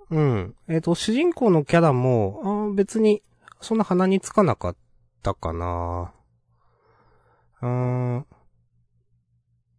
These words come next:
なんだろう。結構、めちゃくちゃなキャラ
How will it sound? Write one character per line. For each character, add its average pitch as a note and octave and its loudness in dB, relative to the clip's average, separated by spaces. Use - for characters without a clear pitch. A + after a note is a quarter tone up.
な F#3 -2
ん G3 -2
だ C#3 0
ろ F#2+ -4
う。 - -20
結 - -4
構、 C3+ 2
め E3 4
ち - -4
ゃ C4 2
く - -16
ち - -4
ゃ C4 2
な C4 0
キ - -14
ャ B3 6
ラ F3 2